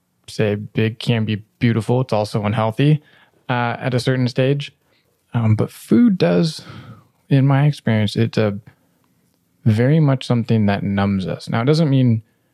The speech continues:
you know, maybe if we're an athlete or something like that, like, eating to fuel the physical energy needed,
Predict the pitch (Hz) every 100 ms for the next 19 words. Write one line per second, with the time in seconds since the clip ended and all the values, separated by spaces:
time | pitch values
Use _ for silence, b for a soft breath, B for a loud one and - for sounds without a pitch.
0 | _ _ _ _ _ - 107 104 117 123
1 | 113 120 113 98 101 90 - 110 117 117
2 | - 117 113 117 113 107 107 123 - 107
3 | - - 113 113 110 113 113 - _ -
4 | 113 101 95 95 104 - - 110 110 110
5 | 107 113 - 110 101 101 95 - 104 -
6 | - - 117 120 139 127 131 - _ _
7 | - 135 139 127 135 139 147 147